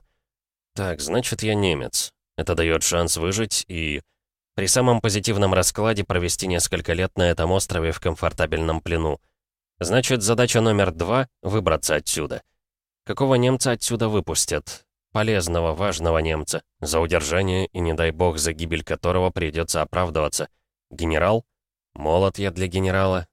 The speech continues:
да и как немецкий генерал окажется в этой части земного шара? Можно придумать, но это будут такие натяжки, что заставят сомневаться самого доверчивого японца.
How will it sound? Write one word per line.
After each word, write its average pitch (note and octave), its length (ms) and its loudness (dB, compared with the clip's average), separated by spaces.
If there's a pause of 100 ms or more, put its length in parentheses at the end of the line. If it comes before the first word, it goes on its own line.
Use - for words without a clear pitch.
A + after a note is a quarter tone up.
(140)
да D#2 160 -4
и F2 100 -2
как G2+ 200 -4
немецкий F#2+ 440 0
генерал F2 420 2
окажется F2+ 460 0
в E2+ 40 2
этой E2 200 0
части F2 340 -2
земного E2+ 380 2
шара? C2+ 340 -4 (540)
Можно A#2+ 360 2
придумать, A#2+ 520 2
но G#2+ 180 2
это G#2+ 140 -2
будут G2+ 300 -4
такие G#2 320 -2
натяжки, F#2+ 500 -2
что - 240 -2
заставят E2 420 -2
сомневаться E2+ 600 0
самого F2 420 0
доверчивого E2 680 -2
японца. D#2+ 600 -2